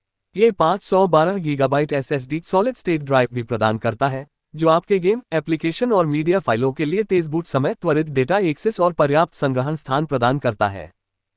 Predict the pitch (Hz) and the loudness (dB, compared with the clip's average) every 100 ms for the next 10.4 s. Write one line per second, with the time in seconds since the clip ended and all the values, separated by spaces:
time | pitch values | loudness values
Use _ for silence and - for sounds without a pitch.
0 | _ - 180 214 262 226 208 - 147 - | _ -2 0 2 0 -2 -4 -6 -6 -2
1 | 151 165 151 170 - 226 233 165 156 160 | -2 -2 -4 -2 2 2 2 0 0 0
2 | 127 127 156 185 165 151 139 127 120 - | 0 0 2 0 -2 -2 -2 0 0 -2
3 | 131 190 196 185 156 151 180 165 120 113 | -4 -2 -2 -4 -4 0 2 4 2 0
4 | 98 87 _ - 127 151 175 165 143 185 | -6 -10 _ -6 -2 0 0 -2 -2 0
5 | 240 233 160 135 131 208 233 185 127 135 | -2 -2 -2 0 2 4 4 2 -2 -2
6 | 170 165 139 117 113 - 196 - 131 120 | -2 -2 0 0 0 -2 -4 -2 -2 0
7 | 151 170 147 123 185 175 135 120 147 220 | 0 -2 -2 -2 -2 -4 0 0 2 0
8 | 202 214 - 170 214 151 147 135 135 131 | 0 0 0 -2 -2 -2 0 0 -2 0
9 | 185 156 131 156 156 - 113 117 120 113 | -2 -2 -4 -4 -4 -2 0 0 0 -2
10 | 104 101 87 | -2 -4 -6